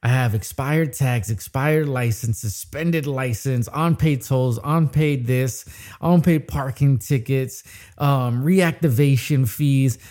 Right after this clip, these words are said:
just the whole nine yards. And my, I, I call my cell phone was disconnected that day. Some, somehow I got out of,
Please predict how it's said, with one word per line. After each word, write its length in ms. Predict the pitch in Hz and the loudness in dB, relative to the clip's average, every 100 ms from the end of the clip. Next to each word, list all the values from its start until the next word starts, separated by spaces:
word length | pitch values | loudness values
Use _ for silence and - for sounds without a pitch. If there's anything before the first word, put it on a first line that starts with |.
| - | -4
just 240 | 196 180 | 0 0
the 100 | - | 2
whole 300 | 120 127 143 | 0 2 2
nine 320 | 135 123 120 | 4 2 2
yards. 560 | 123 120 113 85 85 - - - | 0 0 -2 -6 -8 -14 -16 -4
And 720 | 160 151 143 131 127 120 92 _ _ _ - | 0 0 0 -4 -6 -8 -10 _ _ _ -6
my, 240 | 127 131 | 0 0
I, 280 | 131 135 123 | 0 -2 0
I 40 | 117 | -2
call 220 | - 160 | 0 0
my 140 | 139 | 2
cell 340 | 104 - 160 170 | 0 -2 -4 -2
phone 200 | 180 175 | 0 2
was 140 | 127 | 2
disconnected 680 | 117 135 120 110 147 - 151 | 2 0 2 2 2 0 0
that 160 | 156 | 0
day. 140 | 151 151 | 2 0
Some, 280 | - 151 139 - - - | 0 -4 -4 -10 -20 0
somehow 320 | 170 160 151 | 4 4 4
I 100 | 139 | 2
got 360 | 127 143 101 - | 0 -2 -4 -6
out 160 | 139 139 | -4 -2
of, 260 | 127 117 | -2 -4